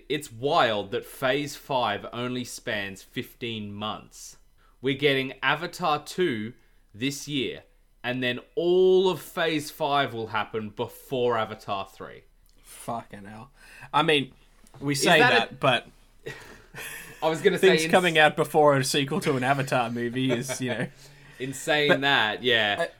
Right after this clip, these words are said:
Speaker 1: basically
Speaker 2: it's scary, though, that to put it into perspective then of, like, um, like, we're probably going to get, like, yeah, that this, that, like, time is being crunched.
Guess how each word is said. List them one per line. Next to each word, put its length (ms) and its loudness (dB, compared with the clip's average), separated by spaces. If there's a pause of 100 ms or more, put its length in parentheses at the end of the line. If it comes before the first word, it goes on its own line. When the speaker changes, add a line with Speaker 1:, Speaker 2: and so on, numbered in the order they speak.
(160)
Speaker 1:
basically 220 4
Speaker 2:
it's 100 -4
scary, 420 2
though, 160 0
that 240 -4 (360)
to 100 0
put 200 4
it 60 2
into 180 -4
perspective 680 0
then 220 -2
of, 200 -2
like, 420 -4 (460)
um, 420 -2 (360)
like, 260 -2
we're 180 -2
probably 320 0
going 280 -2
to 80 -10
get, 420 -4 (420)
like, 380 -6
yeah, 220 -2
that 260 -6
this, 240 0
that, 260 -2
like, 200 -2
time 340 6
is 140 0
being 360 0
crunched. 560 -6